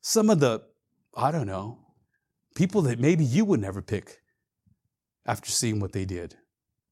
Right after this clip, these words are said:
People that had no kind of education, had no kind of standing, and this is what leads us to the fifth point.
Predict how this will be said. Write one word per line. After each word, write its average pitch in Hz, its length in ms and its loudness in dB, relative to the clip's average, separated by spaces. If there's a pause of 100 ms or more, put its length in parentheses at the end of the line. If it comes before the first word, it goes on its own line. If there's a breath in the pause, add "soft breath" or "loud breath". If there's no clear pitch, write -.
(420 soft breath)
People 214 300 4
that 135 240 2 (120)
had 196 280 4
no 180 180 4
kind 214 280 2
of 196 100 2
education, 131 600 0
had 147 180 0
no 208 160 6
kind 220 240 0
of 202 80 2
standing, 123 480 -2 (220 loud breath)
and 139 100 2
this 185 180 2
is 190 120 0
what 160 180 0
leads 147 300 0
us 117 100 -4
to - 140 -8
the 139 100 0
fifth - 380 -2 (240 soft breath)
point. 101 300 -6